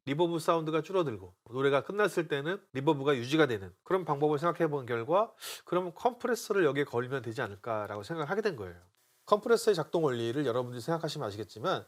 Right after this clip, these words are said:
큰 소리는 더 이상 넘지 못하게 눌러주고요. 그 다음에 작은 소리는 키워서 레벨을 일정하게 만들어주는 그런 역할을 해주는 거죠. 그 이외에도 물론 다양한 역할들이 있지만,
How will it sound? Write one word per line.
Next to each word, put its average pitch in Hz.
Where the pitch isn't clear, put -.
큰 220
소리는 202
더 131
이상 151
넘지 135
못하게 156
눌러주고요. 127
그 117
다음에 117
작은 135
소리는 131
키워서 185
레벨을 131
일정하게 175
만들어주는 104
그런 123
역할을 107
해주는 160
거죠. 92
그 190
이외에도 160
물론 123
다양한 135
역할들이 123
있지만, 120